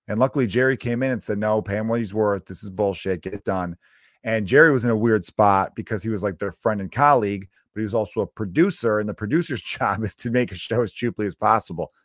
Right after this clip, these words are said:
essentially. Um, but he, he, you know, he sided with the actors, of course, which was a good thing. I would have been very annoyed to hear otherwise.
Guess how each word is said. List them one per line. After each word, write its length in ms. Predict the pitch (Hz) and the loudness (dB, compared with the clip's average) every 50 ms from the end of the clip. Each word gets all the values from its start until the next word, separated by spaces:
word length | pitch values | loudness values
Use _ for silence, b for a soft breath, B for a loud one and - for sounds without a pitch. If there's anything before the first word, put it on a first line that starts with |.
| _ | _
essentially. 580 | - - - 120 120 113 92 - 80 80 78 - b b b b b b b - | -18 -6 -2 0 0 0 -2 -6 -10 -10 -12 -12 b b b b b b b -8
Um, 500 | 101 104 101 98 98 95 87 87 82 - _ _ _ _ _ | -4 -4 -2 -2 -2 -2 -4 -4 -8 -10 _ _ _ _ _
but 100 | - 110 104 | 0 0 2
he, 120 | 117 120 | 2 0
he, 240 | 101 98 117 117 98 - _ - | 0 0 -2 -4 -4 -6 _ -4
you 80 | 127 | -2
know, 60 | 120 107 | -2 -2
he 60 | 104 | 2
sided 220 | - 139 120 107 98 | 4 6 6 6 6
with 120 | 95 - | 2 2
the 80 | 107 98 | 0 0
actors, 280 | 90 82 - 92 78 | 0 0 -4 -8 -12
of 120 | 80 78 - | -12 -10 -8
course, 200 | - 90 80 - | -8 -8 -8 -8
which 120 | 82 73 | -12 -14
was 200 | 80 73 - - - _ _ - - | -12 -14 -14 -16 -18 _ _ -16 -14
a 60 | - | -12
good 240 | 95 80 101 92 76 - | -8 -6 -6 -6 -4 -6
thing. 140 | 92 87 | -6 -4
I 60 | 82 85 | -2 -2
would 80 | 92 | -4
have 60 | 85 | -4
been 140 | 78 85 80 - _ _ - | -6 -8 -8 -10 _ _ -8
very 260 | 101 98 92 87 85 | -6 -4 -2 -2 -2
annoyed 240 | 82 85 87 85 82 | -4 -4 -6 -6 -6
to 60 | 82 | -6
hear 140 | 82 87 85 | -6 -4 -4
otherwise. 460 | 85 87 90 87 85 82 78 - - | -4 -4 -4 -6 -6 -6 -6 -6 -8